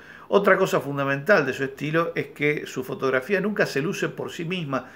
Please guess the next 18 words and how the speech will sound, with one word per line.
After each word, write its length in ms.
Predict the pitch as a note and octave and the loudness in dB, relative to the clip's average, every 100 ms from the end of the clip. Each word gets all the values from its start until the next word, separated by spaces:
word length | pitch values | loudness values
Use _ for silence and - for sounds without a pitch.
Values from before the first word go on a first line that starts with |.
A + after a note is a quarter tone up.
| - | -12
sino 240 | - D3 C3+ | -2 -2 -2
que 60 | |
está 240 | C#3+ F3 D#3+ | 2 2 4
permanentemente 800 | D#3+ E3+ A#3+ A#3 G3+ A3 F#3 | 2 4 2 2 0 0 -2
puesta 300 | E3 A3 G#3 | -2 -2 0
en 100 | D3+ | -4
función 360 | - B2+ - F#3+ | -4 -10 -6 -4
de 100 | D3+ | 0
la 60 | A#2+ | -2
acción. 400 | - G3 D3+ D#3+ | 0 -2 0 -2
Alton 280 | F#3+ E3 | -2 -4
estudiaba 760 | B2 - B2+ F3+ G3+ D3+ A#2+ - - - - | -4 -6 2 6 8 8 4 0 -18 -20 -6
el, 260 | A#2+ A#2+ - | -6 -6 -6
el, 340 | A#2+ A2+ - - | -8 -8 -12 -10
el 340 | A2+ A2+ A2 | -10 -10 -12
libreto, 520 | A2+ C3+ G#3+ D#3 B2 | -8 4 6 6 2
el 80 | A#2 | -4
guión, 380 | C#3+ G3 E3+ | 2 2 2